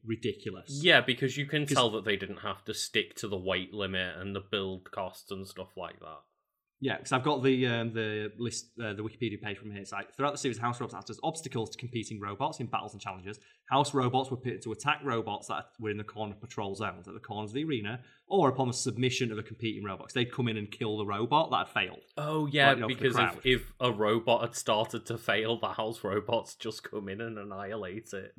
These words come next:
Speaker 1: Tear, they tear it apart, yeah. The house robots were an intrinsic part of the program's success, and merchandising was highly successful. Furthermore,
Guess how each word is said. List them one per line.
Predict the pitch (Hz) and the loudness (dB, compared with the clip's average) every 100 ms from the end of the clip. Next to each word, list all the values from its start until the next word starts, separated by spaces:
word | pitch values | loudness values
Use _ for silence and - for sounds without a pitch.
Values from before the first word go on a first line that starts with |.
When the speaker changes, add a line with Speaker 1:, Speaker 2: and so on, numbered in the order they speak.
| - | 2
Speaker 1:
Tear, | 156 120 - | 4 4 2
they | 120 120 120 | -2 0 2
tear | 131 107 98 | 2 2 2
it | |
apart, | 98 113 92 92 | -2 0 0 -2
yeah. | 90 | -6
The | 107 | 2
house | 139 180 175 | 4 4 4
robots | 147 110 104 | 2 2 0
were | 113 | -4
an | |
intrinsic | 104 123 110 101 | -4 -4 -4 -2
part | 107 | -2
of | 95 | -2
the | |
program's | 113 98 95 | -6 -6 -6
success, | - - 101 101 | -10 -8 -6 -6
and | 110 107 | -6 -2
merchandising | 151 180 120 98 95 107 | -2 -2 -4 -4 -6 -8
was | 101 - | -10 -8
highly | 98 | -8
successful. | 92 - - - | -8 -12 -10 -4
Furthermore, | 160 185 139 110 | -2 2 2 0